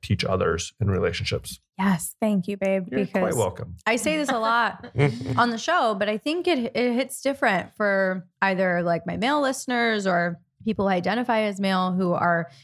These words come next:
Speaker 2: interested in these kinds of relationships. Like, don't always hear it right from me. To hear you say, like, "Lean into what's uncomfortable," it's an invitation.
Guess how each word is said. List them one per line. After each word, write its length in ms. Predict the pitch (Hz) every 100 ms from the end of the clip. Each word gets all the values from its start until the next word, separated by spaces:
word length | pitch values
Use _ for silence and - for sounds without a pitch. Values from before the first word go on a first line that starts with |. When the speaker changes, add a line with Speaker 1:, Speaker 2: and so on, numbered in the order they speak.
| _
Speaker 2:
interested 400 | - 202 196 175
in 80 | 196
these 140 | 185 175
kinds 240 | 208 196
of 60 | 180
relationships. 560 | 185 185 185 185 180
Like, 200 | 185 170 - - _ _
don't 140 | 233 262
always 260 | 220 185
hear 240 | - 220 208
it 300 | 185 - - -
right 300 | 190 185 -
from 180 | 175 165
me. 360 | 160 160 170 180
To 100 | 185
hear 160 | 180 190
you 260 | 170 190
say, 240 | 190 175 165
like, 220 | 175 -
"Lean 260 | 175 175
into 300 | 165 190 175
what's 220 | 185 180 180
uncomfortable," 800 | 180 165 165 196 220 247 269 - - - _ _ _ _ _
it's 160 | 202 214
an 140 | 202
invitation. 840 | 185 170 180 165 - 196 220 240